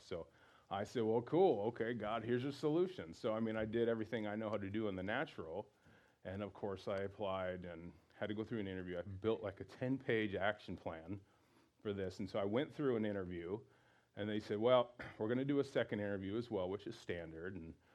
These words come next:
business team. And I'm, my interview was consisting of on the phone cold calling businesses, you know, while other people were listening to me. So it wasn't, no pressure at all,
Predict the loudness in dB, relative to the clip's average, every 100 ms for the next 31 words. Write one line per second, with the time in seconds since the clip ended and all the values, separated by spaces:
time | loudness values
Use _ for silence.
0 | _ 0 0 0 -6 -6 -6 -4 -4 -4
1 | 0 0 0 0 0 0 -2 -4 -6 -10
2 | -6 -6 -6 -8 -6 -4 -4 -6 -14 _
3 | _ _ _ _ -6 -4 -2 -2 -4 -4
4 | 0 0 0 -2 -2 -2 -2 -2 -2 -2
5 | -4 -4 -4 -4 -4 -4 -2 0 2 2
6 | 0 -8 _ -8 -2 0 0 0 0 0
7 | 2 0 0 -8 -6 -6 -6 -4 -2 0
8 | 0 0 -4 -10 _ -12 0 2 2 -2
9 | -2 -4 2 4 6 4